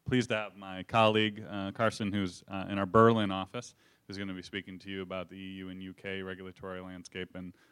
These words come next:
I'm gonna give you a taste of the, the U S front. Uh, of course,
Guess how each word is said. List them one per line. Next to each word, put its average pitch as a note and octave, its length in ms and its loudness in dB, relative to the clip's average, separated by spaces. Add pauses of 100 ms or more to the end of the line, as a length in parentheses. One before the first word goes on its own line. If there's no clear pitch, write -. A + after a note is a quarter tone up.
(120)
I'm G2 80 -8
gonna F#2 60 -4
give F2+ 160 -6
you F2 160 -8
a E2+ 40 -12
taste F2+ 420 -12
of F2 180 -10
the, F2 260 -8
the F#2+ 80 -8
U F#2+ 280 2
S F#2+ 200 0
front. F#2+ 320 -2 (380)
Uh, F#2 260 -8
of - 80 -20
course, - 540 2